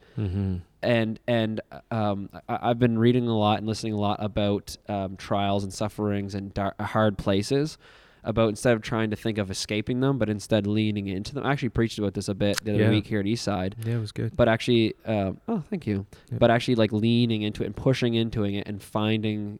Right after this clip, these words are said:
Speaker 2: that's where, that's where God meets us,
Speaker 1: Mm-hmm.
Speaker 2: is in those spaces.
Speaker 1: Mm-hmm.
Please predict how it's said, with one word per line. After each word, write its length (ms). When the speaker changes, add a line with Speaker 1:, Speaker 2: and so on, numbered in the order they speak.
Speaker 2:
that's 200
where, 300
that's 200
where 240
God 640
meets 420
us, 240
Speaker 1:
Mm-hmm. 300
Speaker 2:
is 100
in 80
those 160
spaces. 720
Speaker 1:
Mm-hmm. 140